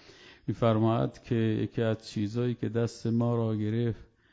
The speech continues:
احسان به یه بچه گربه بود. داشتم می‌رفتم مسجد جمعه اصفهان برای نماز، رگبار تگرگ گرفته بود، بچه گربه زیر رگبار تگرگ مونده بود.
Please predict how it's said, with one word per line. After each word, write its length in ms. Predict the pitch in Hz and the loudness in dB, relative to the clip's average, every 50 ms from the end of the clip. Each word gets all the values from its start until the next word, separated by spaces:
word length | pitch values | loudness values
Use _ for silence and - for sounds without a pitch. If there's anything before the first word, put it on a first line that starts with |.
| _ _ _ _ _ _ _ _ _ _ | _ _ _ _ _ _ _ _ _ _
احسان 720 | - 101 - - - - - - - 127 131 131 120 117 110 | -2 -2 -2 -4 -10 -12 -12 -4 0 0 2 2 2 2 2
به 120 | 110 110 | 0 0
یه 120 | 117 123 | 0 0
بچه 480 | 120 120 113 113 - - - - - 110 | -2 -2 -4 -6 -6 -8 -12 -10 -8 -6
گربه 500 | 107 113 107 107 101 98 98 123 135 127 | -4 -4 -4 -2 -4 -4 -4 -4 -4 -4
بود. 260 | 110 - - - - _ _ _ _ _ _ _ _ _ _ _ _ _ _ _ _ _ _ _ _ _ - - _ _ _ _ _ _ _ _ _ _ _ _ _ _ _ _ _ - - | -4 -8 -12 -16 -18 _ _ _ _ _ _ _ _ _ _ _ _ _ _ _ _ _ _ _ _ _ -20 -20 _ _ _ _ _ _ _ _ _ _ _ _ _ _ _ _ _ -6 -4
داشتم 340 | 120 110 - - 123 110 107 | -4 -4 -2 0 2 4 4
می‌رفتم 460 | 110 120 120 117 - - 123 110 110 | 4 4 2 2 0 -2 0 0 2
مسجد 480 | 107 104 101 - - - - 107 104 - | 2 2 0 -2 -6 -8 -8 -8 -8 -6
جمعه 580 | - 104 101 101 101 - 113 110 110 107 104 | -4 -2 0 0 0 0 0 0 0 0 0
اصفهان 520 | 98 - - - - - 98 104 107 107 98 | -2 -4 -8 -12 -6 -4 -2 0 0 0 0
برای 200 | 101 98 107 107 | -2 -2 -2 0
نماز، 500 | 107 107 104 104 110 123 135 139 135 - - _ - - - - - - _ _ _ _ - | 0 0 2 2 2 2 0 0 -2 -6 -14 _ -20 -20 -20 -20 -20 -20 _ _ _ _ -4
رگبار 460 | 120 110 104 101 104 110 113 117 113 107 | -2 -2 0 0 0 2 2 2 2 0
تگرگ 540 | - - - 101 98 104 110 117 113 110 | -2 -4 -6 -4 -2 0 0 0 -2 -2
گرفته 460 | 107 101 98 98 92 - - - 127 120 | -4 -4 -4 -4 -6 -6 -6 -6 -6 -4
بود، 240 | 120 110 98 98 - - _ _ _ _ _ _ _ _ _ | -4 -6 -8 -8 -10 -14 _ _ _ _ _ _ _ _ _
بچه 320 | 107 104 - - - 110 107 | -6 -6 -6 -6 -6 -6 -2
گربه 480 | 110 101 104 104 95 107 107 113 117 | 0 0 0 0 0 0 -2 -2 -2
زیر 220 | 113 110 113 113 107 | -2 -2 -4 -2 -2
رگبار 520 | 104 104 101 95 101 104 110 113 110 104 | -2 -2 -4 -4 -4 -4 -2 -2 -2 -4
تگرگ 580 | - - - - 98 98 110 113 113 110 101 95 | -6 -8 -8 -8 -6 -4 -2 -2 -2 -2 -2 -2
مونده 420 | 104 101 98 95 95 98 120 139 147 | 0 2 2 2 2 2 0 0 0
بود. 200 | 151 156 156 | 0 -2 -4